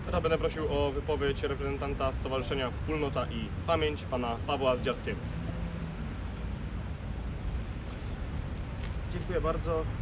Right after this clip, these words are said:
Speaker 2: Szanowni Państwo, my jako Stowarzyszenie Wspólnota i Pamięć czujemy się zaszczyceni, że możemy dołączyć do tej zacnej inicjatywy Goń z pomnika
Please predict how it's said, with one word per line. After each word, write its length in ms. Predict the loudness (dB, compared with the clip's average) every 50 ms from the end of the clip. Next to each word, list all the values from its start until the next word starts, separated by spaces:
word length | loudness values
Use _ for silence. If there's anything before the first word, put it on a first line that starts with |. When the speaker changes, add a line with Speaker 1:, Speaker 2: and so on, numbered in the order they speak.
| -2 -2
Speaker 2:
Szanowni 280 | 0 0 0 0 0
Państwo, 420 | 0 0 0 -2 -2 0 0 0 0
my 100 | 0 0
jako 180 | 0 0 0
Stowarzyszenie 520 | 0 0 0 2 2 2 2 2 2 2 0
Wspólnota 420 | 0 0 0 0 0 0 0 0
i 60 | 0
Pamięć 340 | 0 0 0 0 0 0 -2 -4 -4 -4 -4 -4 -4 -2 -2 -2 0 2
czujemy 280 | 2 2 2 2 2 0
się 300 | 2 4 4 4 4 4 4 2 2
zaszczyceni, 540 | 2 2 2 2 2 2 2 2 2 2 2
że 120 | 2 2
możemy 340 | 2 2 2 2 2 0 2
dołączyć 520 | 2 0 2 2 0 0 -2 -2 -2 -2
do 220 | 0 0 0 0 0 -2 -2 -4 -4 -4 -2 -2
tej 140 | 0 0
zacnej 360 | 0 0 -2 -2 -2 -2 -2 -2
inicjatywy 580 | -2 -2 -2 -2 -2 -2 -2 -2 0 0 0 0
Goń 160 | 2 0 0 0 0 -2
z 80 | -2
pomnika 400 | 0 0 0 0 -2 0 0 0